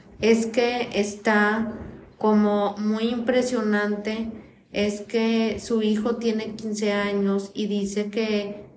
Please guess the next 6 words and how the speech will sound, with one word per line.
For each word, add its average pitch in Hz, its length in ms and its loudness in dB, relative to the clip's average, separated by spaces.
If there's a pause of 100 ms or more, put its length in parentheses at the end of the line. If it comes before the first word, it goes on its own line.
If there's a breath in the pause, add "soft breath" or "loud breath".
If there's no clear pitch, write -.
(440 soft breath)
medía 226 1120 2
uno 233 340 -2
sesenta 214 920 -2 (480 loud breath)
y 233 160 0
de 214 160 4
repente, 202 920 0